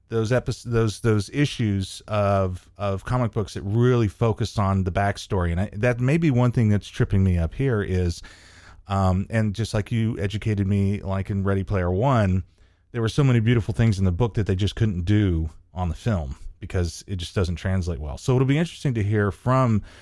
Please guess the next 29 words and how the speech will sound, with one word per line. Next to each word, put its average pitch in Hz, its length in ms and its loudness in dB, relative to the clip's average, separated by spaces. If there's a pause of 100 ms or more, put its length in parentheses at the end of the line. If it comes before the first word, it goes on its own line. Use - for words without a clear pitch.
(380)
uh, 92 300 0 (360)
the, 95 300 -2
uh, 87 240 -2
Men 110 240 0
of 104 80 2
the 98 160 0
Apes 104 160 -4
guys, 87 480 -2 (100)
if 123 220 0
it 113 80 4
is 143 180 2
following 135 640 2 (180)
the, 113 300 0
the 104 380 0
comic 127 300 -4
book. 92 340 -4 (480)
And 98 200 -4
two, 175 440 0
I'm 110 140 0
sure 160 400 -2
that 117 300 -2
the, 107 240 -2
the 107 160 -2
backstory 113 720 -2
on 98 120 0
some 110 180 0
of 98 80 2
these 92 160 -2
heroes 104 520 0